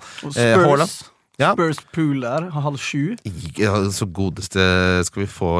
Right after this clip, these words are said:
Speaker 2: litt spissespis mot Wolverhampton der da, som plutselig har, har, eh, lært seg å stenge igjen. Nå Arsenal, ikke, får ikke dødball der, så klarer ikke å skåre mål i fotball.
Speaker 1: <laughs> Nei, altså, hva er det? Det Arsenal-laget er så frustrerende å heie på.
Speaker 2: Ja.
Speaker 1: Det leder Premier League, men det er så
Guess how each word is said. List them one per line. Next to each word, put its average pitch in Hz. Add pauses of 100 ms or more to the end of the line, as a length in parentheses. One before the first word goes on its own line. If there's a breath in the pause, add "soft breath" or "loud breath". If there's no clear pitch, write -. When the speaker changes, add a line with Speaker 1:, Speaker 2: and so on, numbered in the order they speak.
Speaker 2:
litt 90
spissespis -
mot 98
Wolverhampton 90
der 95
da, 165
som 180
plutselig 208
har, 196
har, 196 (680 loud breath)
eh, 160
lært 156
seg 147
å 147
stenge 127
igjen. 208 (180)
Nå 180
Arsenal, 170
ikke, 190
får 147
ikke 139
dødball 117
der, 208
så 147
klarer 120
ikke 127
å -
skåre 123
mål 131
i 123
fotball. 196 (160)
Speaker 1:
<laughs> -
Nei, 95
altså, 101 (160)
hva -
er 113
det? - (100)
Det 135
Arsenal-laget 98
er 90
så 110
frustrerende 98
å 98
heie 107
på. - (140)
Speaker 2:
Ja. 80
Speaker 1:
Det 151
leder 180
Premier 151
League, 156
men 165
det 156
er 147
så 147